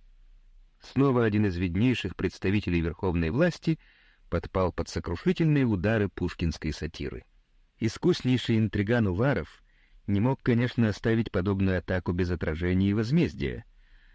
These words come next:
Совершенно очевидно, что ему принадлежала закулисная инициатива строгих выговоров, полученных Пушкиным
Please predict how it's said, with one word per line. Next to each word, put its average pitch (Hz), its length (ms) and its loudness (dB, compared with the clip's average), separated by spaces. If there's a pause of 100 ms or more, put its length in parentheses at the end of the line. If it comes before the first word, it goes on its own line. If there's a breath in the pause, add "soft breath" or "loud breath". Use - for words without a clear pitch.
(180)
Совершенно 185 640 2
очевидно, 175 520 0
что - 200 -4
ему 147 240 0
принадлежала 131 640 0
закулисная 123 600 0
инициатива 107 760 0 (320 soft breath)
строгих 131 560 -2
выговоров, 104 640 0 (320 soft breath)
полученных 87 520 0
Пушкиным 92 560 -2